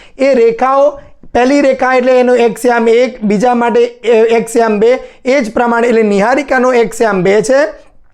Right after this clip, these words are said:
પ્રીતનો એક્સ યામ આઠ છે. નિહારિકા સોના one by four એટલે પચીસ વાય યામ થશે, પ્રીત માટે સોના one by five એટલે વીસ વાય યામ થશે.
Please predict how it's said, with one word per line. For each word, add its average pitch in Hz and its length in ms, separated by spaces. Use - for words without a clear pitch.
પ્રીતનો 285 500
એક્સ 247 360
યામ 269 300
આઠ 240 260
છે. 277 300
નિહારિકા 269 680
સોના 277 600
one 262 260
by 269 180
four 269 300
એટલે 226 160
પચીસ 285 540
વાય 269 220
યામ 269 180
થશે, 277 360
પ્રીત 311 300
માટે 277 380
સોના 254 420
one 240 240
by 240 180
five 226 300
એટલે 240 320
વીસ 233 320
વાય 190 180
યામ 185 180
થશે. - 280